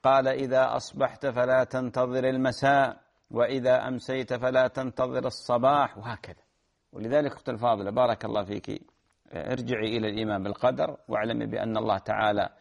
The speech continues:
ما شاء كان وما لم يشاء لم يكن، وأن الله خلق كل شيء فقدره تقديرا،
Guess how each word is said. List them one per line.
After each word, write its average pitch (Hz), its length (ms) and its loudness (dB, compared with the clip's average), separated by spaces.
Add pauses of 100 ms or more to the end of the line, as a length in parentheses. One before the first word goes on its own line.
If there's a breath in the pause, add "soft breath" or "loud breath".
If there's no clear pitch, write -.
(380 soft breath)
ما 110 180 -2
شاء 104 340 0
كان 131 340 -2
وما 110 240 0
لم 110 180 -2
يشاء 101 280 -4
لم 101 160 0
يكن، 160 360 0 (360)
وأن 101 220 -4
الله 123 160 2
خلق 123 440 -2
كل 202 320 0
شيء 143 240 0
فقدره 120 560 2
تقديرا، 117 640 0